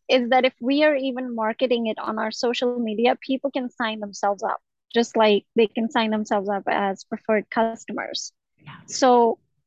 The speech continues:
Speaker 1: um, so there's that as well, which is <laughs> good. But yeah, okay. So
Speaker 2: Yeah,
Speaker 1: I
Speaker 2: def-
Speaker 1: think we will, we'll just give it a
Speaker 2: Mm-hmm.
Speaker 1: try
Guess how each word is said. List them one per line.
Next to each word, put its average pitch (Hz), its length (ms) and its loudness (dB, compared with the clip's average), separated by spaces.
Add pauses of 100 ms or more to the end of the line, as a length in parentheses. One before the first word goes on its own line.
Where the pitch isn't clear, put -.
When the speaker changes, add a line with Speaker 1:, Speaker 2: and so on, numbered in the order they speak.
(600)
Speaker 1:
um, 214 400 2 (380)
so - 220 0
there's 254 340 4
that 220 260 0 (160)
as 202 160 -12
well, 202 440 -4 (400)
which 220 260 -14
is 233 80 -12
<laughs> - 140 -8
good. - 760 -16 (580)
But 226 300 0
yeah, 226 240 0 (340)
okay. 302 340 -2 (500)
So 247 140 -20
Speaker 2:
Yeah, 220 160 0
Speaker 1:
I - 140 2
Speaker 2:
def- 180 60 -4
Speaker 1:
think 269 200 0
we 254 140 2
will, 233 460 2 (120)
we'll 226 220 -2
just 233 220 -6
give 240 160 0
it 226 60 -8
a 214 40 -6
Speaker 2:
Mm-hmm. 185 100 -10
Speaker 1:
try 226 400 0